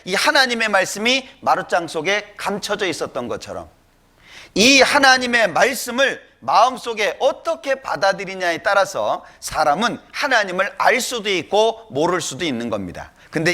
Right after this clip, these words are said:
이 이스라엘 사람들은 그렇게 얘기했어요. 그러니까 마태복음 칠 장에 예수님 뭐라고 하십니까? "나더러 주여, 주여." 하는 자마다 다 천국에 들어갈 것이 아니다.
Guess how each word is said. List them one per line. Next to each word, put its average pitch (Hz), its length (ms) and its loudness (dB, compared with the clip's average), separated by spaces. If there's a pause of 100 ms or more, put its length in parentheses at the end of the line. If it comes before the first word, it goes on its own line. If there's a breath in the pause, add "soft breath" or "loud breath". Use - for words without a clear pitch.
이 208 180 -2
이스라엘 202 400 2
사람들은 160 460 0
그렇게 220 340 -8
얘기했어요. 127 420 -8 (720 soft breath)
그러니까 254 320 2
마태복음 208 540 2
칠 247 200 -6
장에 226 280 2
예수님 190 320 -2
뭐라고 180 280 4
하십니까? 165 560 -4 (240 loud breath)
"나더러 196 720 4 (220 loud breath)
주여, 277 500 4
주여." 233 300 4
하는 214 280 2
자마다 170 680 2 (360)
다 175 320 2
천국에 240 460 -8
들어갈 156 360 -4
것이 123 240 -10
아니다. 90 340 -12